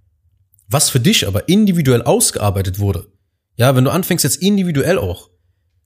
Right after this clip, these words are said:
das, die spezielle, die spezielle Zeitmanagement-Methode auch zu entwickeln, da gibt's immer ein Problem damit.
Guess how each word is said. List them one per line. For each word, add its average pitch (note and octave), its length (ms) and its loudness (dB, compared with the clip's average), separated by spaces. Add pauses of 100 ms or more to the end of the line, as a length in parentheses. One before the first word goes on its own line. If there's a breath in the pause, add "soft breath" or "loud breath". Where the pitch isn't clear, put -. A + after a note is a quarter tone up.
(280)
das, - 240 -4
die G#2+ 180 -4
spezielle, C#3 680 0
die A2+ 80 -4
spezielle B2+ 320 -2
Zeitmanagement-Methode G#2+ 840 -2
auch F#2+ 320 -6
zu - 100 -4
entwickeln, D3 600 -2 (880 soft breath)
da G#2+ 80 -4
gibt's A2+ 180 -2
immer C#3 100 0
ein D#3 160 -2
Problem C#3+ 280 -2
damit. F2+ 280 -8